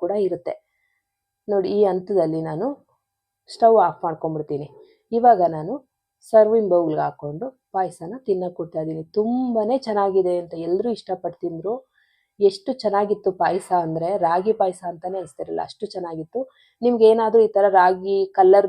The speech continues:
ಬೇಡ ಅಂತ ಏನಾದ್ರೂ ಅನ್ಸಿದ್ರೆ, ರಾಗಿ ಕಲರ್ ಬೇಡ ಅನ್ಸಿದ್ರೆ ಬಟ್ಟೆನಲ್ಲಿ ರಾಗಿ ಹಾಲನ್ನ ಸೋಸ್ಕೊಂಡು ಕೂಡ ಮಾಡ್ಕೋಬಹುದು,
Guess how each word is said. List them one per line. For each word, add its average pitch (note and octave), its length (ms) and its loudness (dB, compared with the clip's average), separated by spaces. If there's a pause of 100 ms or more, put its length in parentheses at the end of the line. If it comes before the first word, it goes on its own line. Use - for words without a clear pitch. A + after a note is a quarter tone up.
ಬೇಡ F3+ 200 4 (160)
ಅಂತ D#3 160 -8 (200)
ಏನಾದ್ರೂ E3+ 360 -2
ಅನ್ಸಿದ್ರೆ, D#3+ 440 -6 (140)
ರಾಗಿ F#3 200 2 (100)
ಕಲರ್ F3+ 320 0
ಬೇಡ E3+ 160 -2 (120)
ಅನ್ಸಿದ್ರೆ D3+ 400 -8 (540)
ಬಟ್ಟೆನಲ್ಲಿ G#3+ 680 0 (120)
ರಾಗಿ G3 320 2
ಹಾಲನ್ನ F3+ 300 0 (120)
ಸೋಸ್ಕೊಂಡು F#3 540 0 (100)
ಕೂಡ E3 120 -6 (140)
ಮಾಡ್ಕೋಬಹುದು, D#3+ 500 -4